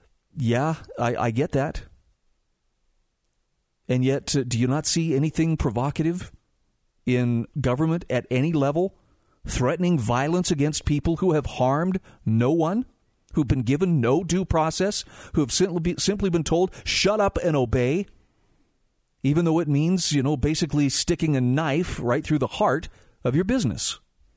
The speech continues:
I'm glad there are people who are saying no. Elon Musk,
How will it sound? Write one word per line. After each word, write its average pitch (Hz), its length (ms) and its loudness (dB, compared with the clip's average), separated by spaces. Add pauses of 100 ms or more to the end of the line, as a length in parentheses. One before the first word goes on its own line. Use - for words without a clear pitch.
(2250)
I'm 120 100 0
glad 165 200 -2
there 165 120 2
are 143 40 0
people 143 300 -2
who 135 80 2
are 117 80 0
saying 123 320 0
no. 123 240 -2 (280)
Elon 170 300 2
Musk, - 520 -2